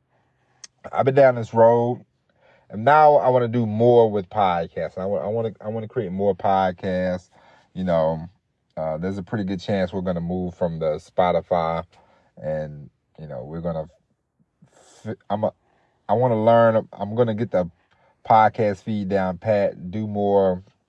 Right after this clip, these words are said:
of the marketing, and make the, and make the podcast really grow. But I wanna do, like, multiple podcasts. And so, you know, in order to really do multiple podcasts and ma-, make it really sound and make it really crisp, you have to improve,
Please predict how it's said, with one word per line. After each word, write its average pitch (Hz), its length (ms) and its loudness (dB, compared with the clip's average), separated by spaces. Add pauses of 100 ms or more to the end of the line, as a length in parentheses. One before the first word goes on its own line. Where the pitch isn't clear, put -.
(320)
of 92 40 -14
the 85 80 -4
marketing, 90 760 2 (380)
and 85 240 -8
make 98 180 -4
the, - 120 -18 (100)
and 101 140 -8
make 123 160 0
the 95 60 -12
podcast 90 540 2
really 92 200 0
grow. 95 380 4 (340)
But - 140 6
I 101 180 4
wanna 143 240 4
do, 127 240 0
like, 101 280 4
multiple 92 440 0
podcasts. 90 880 -2 (680)
And 92 180 -8
so, 110 400 4 (1120)
you 104 120 -14
know, 87 400 0 (100)
in 107 100 -8
order 143 240 2
to 127 160 -6
really 117 240 0
do 104 220 -4
multiple 98 400 0
podcasts 92 800 0
and 82 340 -12
ma-, 95 220 -6 (100)
make 107 240 -2
it 110 60 -6
really 92 400 -4
sound 95 760 -2
and 80 80 -10
make 90 180 -6
it - 80 -12
really 87 260 -8
crisp, 92 340 -8
you 101 80 -10
have 147 160 2
to 92 100 -4
improve, 98 600 -6